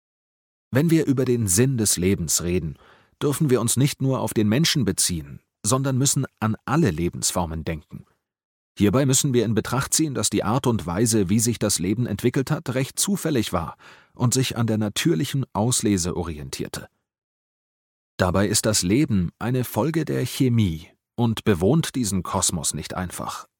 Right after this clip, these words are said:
sondern ist ein Teil davon. Sie sind eine Kollektion aus biologischen, chemischen und physikalischen Reaktionen. Und das menschliche Gehirn ist hierbei die komplexeste Zusammensetzung dieser Reaktionen im bekannten Universum.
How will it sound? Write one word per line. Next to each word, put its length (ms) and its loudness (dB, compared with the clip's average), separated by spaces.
sondern 260 0
ist 220 -2
ein 220 -6
Teil 320 0
davon. 480 -8
Sie 220 4
sind 400 -2
eine 240 0
Kollektion 840 0
aus 280 -4
biologischen, 800 2
chemischen 640 -2
und 200 -6
physikalischen 760 -2
Reaktionen. 840 -4
Und 260 0
das 160 0
menschliche 500 0
Gehirn 460 0
ist 220 -4
hierbei 280 -2
die 160 -6
komplexeste 920 -2
Zusammensetzung 920 2
dieser 260 -2
Reaktionen 760 2
im 200 -2
bekannten 560 -2
Universum. 680 -2